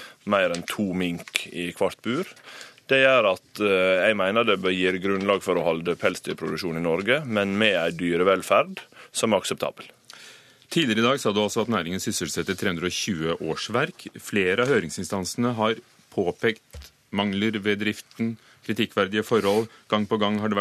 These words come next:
Speaker 2: vært avdekket mangler og avvik. Hvorfor mener du at det er riktig å gå inn for å beholde pelsdyrnæringen?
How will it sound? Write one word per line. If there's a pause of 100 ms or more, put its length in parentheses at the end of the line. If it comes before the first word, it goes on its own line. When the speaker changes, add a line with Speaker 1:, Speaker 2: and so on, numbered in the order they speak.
Speaker 2:
vært
avdekket
mangler
og
avvik. (580)
Hvorfor
mener
du
at
det
er
riktig
å
gå
inn
for
å
beholde (160)
pelsdyrnæringen?